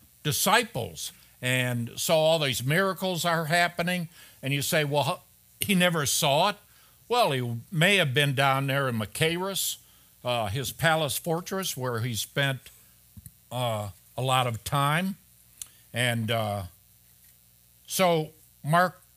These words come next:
clues us in. Some said that Jesus is John the Baptist. Now, there, there's a term, it's a,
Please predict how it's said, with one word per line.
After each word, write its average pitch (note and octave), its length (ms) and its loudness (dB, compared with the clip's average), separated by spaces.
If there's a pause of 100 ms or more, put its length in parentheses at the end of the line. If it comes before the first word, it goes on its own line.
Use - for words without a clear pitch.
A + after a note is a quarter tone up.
clues F#3+ 360 0
us F3+ 200 0
in. F#3+ 240 0
Some A3+ 360 2
said D3 600 2 (1080)
that D3 460 2 (200)
Jesus F3 960 2 (2500)
is G3 140 0
John F#3 300 6
the G#3 80 0
Baptist. A#3+ 760 0 (460)
Now, D3 140 2
there, F3 260 0
there's E3 260 -4
a B2 80 -4
term, C3 640 -4 (440)
it's B2 180 -6
a, A#2 180 -6